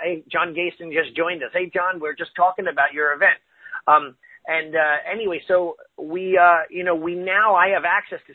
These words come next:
say, "Oh, I love that song." And the lead singer of the band will say, "Oh, thanks so much.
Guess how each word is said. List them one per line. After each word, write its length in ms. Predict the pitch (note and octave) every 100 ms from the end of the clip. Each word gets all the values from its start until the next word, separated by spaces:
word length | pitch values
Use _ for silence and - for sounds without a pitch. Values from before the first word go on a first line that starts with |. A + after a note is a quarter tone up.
| E3
say, 100 | D#3+
"Oh, 140 | F3+
I 80 | E3
love 320 | E3+ F#3 F#3+ E3+
that 200 | E3+ - - -
song." 360 | E3 D3 B2 A2+
And 140 | D#3
the 60 | F#3
lead 320 | G#3 B3+ B3 - _
singer 300 | G#3+ A#3+ F#3
of 200 | D3 B2
the 100 | C3+
band 680 | C3+ E3+ F#3+ G#3 E3+ B2 G#2 A2+
will 180 | C#3 C#3+
say, 200 | D#3+ D3+
"Oh, 220 | F3+ F#3 -
thanks 200 | D#3+ D#3
so 100 | E3+
much. 300 | D#3+ E3 C#3+